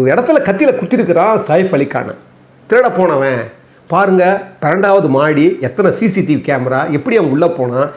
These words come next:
எப்படி பதுங்கினா, ஆச்சரியமா இருக்கு. இது வந்து நம்ம என்ன சொல்றோம், பக்கத்து நாடுகள்லேருந்து இங்க வர்றவங்களுக்கெல்லாம் நம்ம வந்து ஒரு கண்காணிக்கணும்,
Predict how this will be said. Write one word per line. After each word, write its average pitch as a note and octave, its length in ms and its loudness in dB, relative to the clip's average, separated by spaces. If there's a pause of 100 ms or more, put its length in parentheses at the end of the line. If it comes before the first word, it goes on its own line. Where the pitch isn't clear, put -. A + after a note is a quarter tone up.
(180)
எப்படி A#3 280 2
பதுங்கினா, E3 680 0 (300)
ஆச்சரியமா A#3+ 440 0
இருக்கு. - 300 -2 (640)
இது F#3+ 140 2
வந்து A#3 180 4
நம்ம B3 160 4
என்ன G#3+ 120 4
சொல்றோம், A3+ 500 2 (640)
பக்கத்து E3+ 380 0
நாடுகள்லேருந்து G3+ 460 2
இங்க F#3+ 260 4
வர்றவங்களுக்கெல்லாம் G#3 580 2
நம்ம F3+ 240 2
வந்து F#3+ 220 4
ஒரு F3+ 140 2
கண்காணிக்கணும், F3 720 2